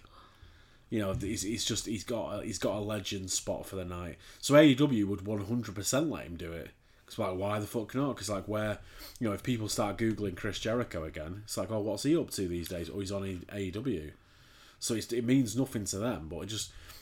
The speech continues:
for W W E to pro-, you know, to promote that podcast, there's no,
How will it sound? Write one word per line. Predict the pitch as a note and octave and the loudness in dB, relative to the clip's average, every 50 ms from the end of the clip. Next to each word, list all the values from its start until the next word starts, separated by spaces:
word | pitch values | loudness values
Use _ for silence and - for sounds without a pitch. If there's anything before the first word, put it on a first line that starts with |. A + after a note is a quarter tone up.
| - - | -14 -6
for | - B2 A#2+ | -2 0 2
W | B2+ C3+ C3 B2+ A#2 | 4 4 6 6 4
W | A#2+ G#2 G#2 G2+ G#2 A2+ | 4 4 4 4 4 4
E | A2 F#2 D#2+ D2+ - | 2 2 0 -4 -6
to | - - - | -6 -6 -6
pro-, | - - A#2+ G#2 F2 D2+ | -6 -6 -6 -6 -4 -6
you | D#2 C#2 D#2+ G2 G2+ | -6 -6 -6 -4 -4
know, | F#2+ F#2 | -4 -4
to | - - - | -6 -8 -8
promote | - F#2 G#2 G#2 G#2+ G2+ G2 F2+ | -8 -8 -6 -4 -2 -2 -2 -2
that | G2 F2 F2+ - | -4 -6 -6 -6
podcast, | A#2 A2+ A2+ - - G2 D#2 C#2+ - - - | -4 -6 -4 -4 -6 -6 -6 -6 -8 -8 -8
there's | F#2 E2+ G2+ | -8 -6 -4
no, | G#2+ G#2 G2+ G2 F#2 | -4 -2 -2 -4 -4